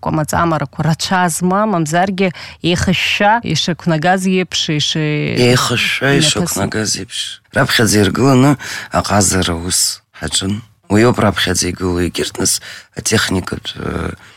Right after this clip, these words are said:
Speaker 2: э, усқәа уи, уи, уи хазуп, аха уи аганахьалагьы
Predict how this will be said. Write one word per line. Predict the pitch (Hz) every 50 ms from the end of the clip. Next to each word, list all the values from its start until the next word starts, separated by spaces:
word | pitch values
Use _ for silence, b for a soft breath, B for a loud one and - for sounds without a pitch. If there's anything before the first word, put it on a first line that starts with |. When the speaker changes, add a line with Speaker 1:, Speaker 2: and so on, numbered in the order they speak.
| B
Speaker 2:
э, | - - 78 78 76 78 80 82 82 80
усқәа | 95 - - - - -
уи, | - 87 85 87 87 87
уи, | 85 85 92 87 82 82 76 -
уи | - - - 90
хазуп, | 85 - 98 101 101 - 101 - -
аха | 104 - - - -
уи | 90 90 90 87 87
аганахьалагьы | - - 104 107 110 107 - - - 82 85 90 87 80 - 123 120